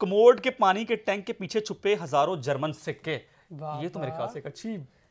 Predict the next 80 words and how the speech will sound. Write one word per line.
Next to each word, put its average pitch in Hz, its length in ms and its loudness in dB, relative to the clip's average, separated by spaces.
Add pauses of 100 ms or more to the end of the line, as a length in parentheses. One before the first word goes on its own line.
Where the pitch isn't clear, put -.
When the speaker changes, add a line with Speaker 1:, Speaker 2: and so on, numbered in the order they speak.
(100)
Speaker 2:
हाँ। 208 220 -6
Speaker 1:
चीज़ 202 180 -4
है 143 60 -2
ना, 233 400 0
जिस-, 233 240 0
Speaker 2:
<laughs> - 0 -
Speaker 1:
जिसको 220 380 0
मिले 196 240 -2
होंगे 208 160 2
तो 226 100 -4
उसकी 185 140 -8
तो 202 60 -4
लॉटरी 151 240 0
Speaker 2:
लेकिन 175 180 0
Speaker 1:
लगी 147 100 -6
ना। - 100 -2
Speaker 2:
उसने 320 160 -2
छुपाया 247 400 0
ही 311 60 -4
वहाँ 233 200 -6
पे 208 140 -8
क्यों? 160 360 -14
Speaker 1:
बिल्कुल, 185 460 -4
Speaker 2:
है 220 100 -2
Speaker 1:
ये 233 80 2
तो - 80 4
Speaker 2:
ना? 196 60 6
Speaker 1:
वही 214 100 8
जाने 196 260 8
अब 190 100 4
जिसने 202 260 -2
छुपाया 175 320 0
है। 208 60 -2
Speaker 2:
टूरिस्ट 285 520 -6
आए 262 220 0
अपने 269 360 -4
रहने 247 320 0
के 254 80 -4
लिए, 240 180 -6
सिर्फ 330 160 -6
चंद 392 240 0
दिन 339 120 -2
का 339 80 -2
कयाम 247 280 -6
होता 190 140 -8
है 151 60 -6
Speaker 1:
बिल्कुल - 200 2
Speaker 2:
ना, - 60 4
Speaker 1:
ऐसे - 80 -2
Speaker 2:
उसके 302 40 -6
Speaker 1:
ही 269 60 -2
है। 262 60 -2
Speaker 2:
दौरान 247 200 -4
ऐसी 240 140 -8
Speaker 1:
बिल्कुल 233 220 -4
Speaker 2:
चीज़ें 269 140 -4
Speaker 1:
ऐसे 262 120 -8
Speaker 2:
भी - 40 -8
Speaker 1:
ही 247 80 -2
है। 226 80 0
Speaker 2:
साथ - 60 -12
साथ 247 80 -6
लेके 233 240 -8
घूम 185 280 -10
रहे 202 100 -6
हैं, 226 100 -8
तो 240 60 -12
बड़ी 202 180 -10
इंटरेस्टिंग 220 420 -10
बातें 180 240 -10
हैं 170 140 -16
ये। 165 60 -18
Speaker 1:
बिल्कुल, 170 220 -14
Speaker 2:
वाह। 120 140 -10
Speaker 1:
ताहिरा, 143 200 2
जोकर 160 400 0
का 208 100 4
लिबास 160 400 4
है 202 60 0
जी, 240 180 -8